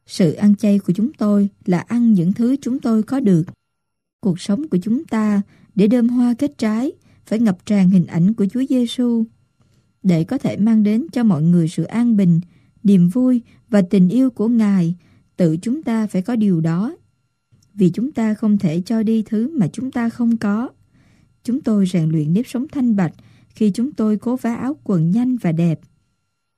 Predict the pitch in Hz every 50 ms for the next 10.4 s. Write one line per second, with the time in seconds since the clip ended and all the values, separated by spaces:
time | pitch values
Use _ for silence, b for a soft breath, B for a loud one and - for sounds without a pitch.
0 | _ _ _ _ _ _ - 180 185 180 - - - - - 165 147 95 113 196
1 | 247 240 240 208 196 208 247 311 - b b b b b - - 226 226 214 208
2 | - 190 165 202 226 226 190 175 160 170 - 185 190 175 156 156 180 214 277 302
3 | 247 160 175 214 - 247 196 147 143 143 135 - _ _ _ _ _ _ _ _
4 | _ _ _ _ _ - - 226 269 - 269 214 214 254 302 - - 233 214 208
5 | 208 - 269 285 - - - - 214 208 202 - - 220 202 - - 226 214 208
6 | 185 175 156 160 175 226 262 - - 214 185 170 160 170 180 b b b b b
7 | b b b b - - 226 214 202 196 180 156 151 - - 247 254 285 320 -
8 | b b b b b b - 220 214 175 156 165 180 220 285 - - 175 196 220
9 | 214 208 190 170 156 160 196 233 247 254 269 233 262 320 339 226 202 175 160 160
10 | 196 226 247 220 180 143 143 202